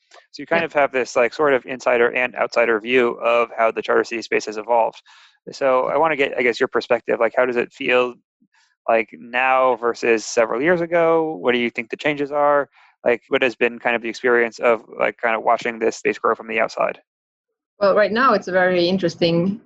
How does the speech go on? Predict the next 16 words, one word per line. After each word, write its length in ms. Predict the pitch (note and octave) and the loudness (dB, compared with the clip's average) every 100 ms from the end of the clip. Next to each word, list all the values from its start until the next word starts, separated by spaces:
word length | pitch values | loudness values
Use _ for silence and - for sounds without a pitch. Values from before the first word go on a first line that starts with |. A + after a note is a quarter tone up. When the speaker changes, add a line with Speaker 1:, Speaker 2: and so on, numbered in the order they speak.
| _ | _
Speaker 2:
period 520 | - G3+ F#3 E3+ E3 | -4 0 4 2 2
with 220 | E3+ E3 | -2 -4
covid 420 | - G3 F#3 D#3+ E3 | 2 2 2 0 -2
and 120 | F3 | -2
how 120 | E3+ | 0
that's 280 | E3+ F3+ - | 2 0 0
changing 360 | F#3+ E3+ E3 | -2 0 0
the 80 | D#3 | 0
world 300 | E3 E3 E3+ | 2 2 0
for 80 | F3+ | -4
sure. 340 | - F#3+ D4+ | 0 2 2
<laughs> 920 | - - - - - - - - _ | 0 -6 -20 -20 -20 -20 -20 -20 _
I'm 140 | A#3 C4+ | 0 2
actually 520 | D#4+ - E4 B3+ G#3 | 0 0 2 2 2
honestly 460 | A3+ B3+ C4+ - C4+ | 2 2 0 0 0
impressed 840 | G3 - - F#3+ G#3 - - - | 0 -4 0 0 0 -12 -16 -16